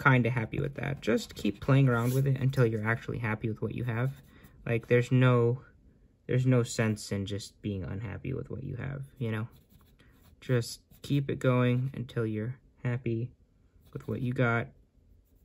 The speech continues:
and then just, you know, keep it moving like that. Okay, that one looks a little bit better, actually. That looks a little bit better. And I'm just gonna make my hand like that just to see how it, how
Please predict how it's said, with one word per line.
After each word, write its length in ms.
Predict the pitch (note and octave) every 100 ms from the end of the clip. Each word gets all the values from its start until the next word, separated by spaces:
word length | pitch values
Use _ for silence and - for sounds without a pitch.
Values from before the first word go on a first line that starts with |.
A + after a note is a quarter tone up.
| _ _ _ _ _
and 180 | - G#2+
then 140 | G2 G#2+
just, 340 | G#2 G#2 - - - _ _ - _ _ _ _
you 120 | -
know, 140 | - A#2+
keep 320 | - A#2+ -
it 160 | A2 - -
moving 320 | A2+ A2+ G#2+
like 160 | - -
that. 180 | C3+ C#3
Okay, 160 | C3
that 280 | G#2 D#3+ F3
one 160 | C#3 B2+
looks 200 | A#2 -
a 60 |
little 260 | G#2+ G#2+ -
bit 200 | - -
better, 300 | - - G1+
actually. 440 | - - G1+ - C#3 _ - - _ _ -
That 160 | - -
looks 180 | C3
a 40 | A2+
little 260 | G#2+ G#2+
bit 180 | - -
better. 320 | - - A#2+ C3 -
And 100 | B2
I'm 100 | A#2+
just 120 | -
gonna 180 | A2+ G#2+ -
make 260 | - C3 C3
my 100 | G#2
hand 280 | A#2 A#2 G#2+
like 200 | G2 -
that 160 | G2
just 200 | - G#2
to 80 | -
see 280 | - - A2
how 200 | G#2+ F#2+
it, 160 | F2 - _ - - -
how 300 | - G2+ G#2